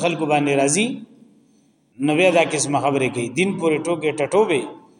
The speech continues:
نو بس ایمان هم لړ شي او نکاح هم لړ شي. برباد شي. دا مشرکان هم دا عقیده وین، نه حول الا یقولون. الله فرمایي، دی دا خبره کوي، خامخا دی دا خبره کوي، نه الا موتنا الاولى، مرګ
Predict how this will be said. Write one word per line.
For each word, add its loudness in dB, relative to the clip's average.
نو -2
بس 2
ایمان 4
هم 0
لړ 2
شي 0
او 0
نکاح 2
هم -4
لړ -6
شي. -10
برباد 4
شي. 0
دا 6
مشرکان 4
هم 0
دا 8
عقیده 2
وین، 2
نه 2
حول 6
الا 4
یقولون. -2
الله 4
فرمایي، 6
دی 4
دا 10
خبره 6
کوي، -4
خامخا 4
دی 2
دا 6
خبره 4
کوي، 2
نه 4
الا 6
موتنا 2
الاولى، 0
مرګ 4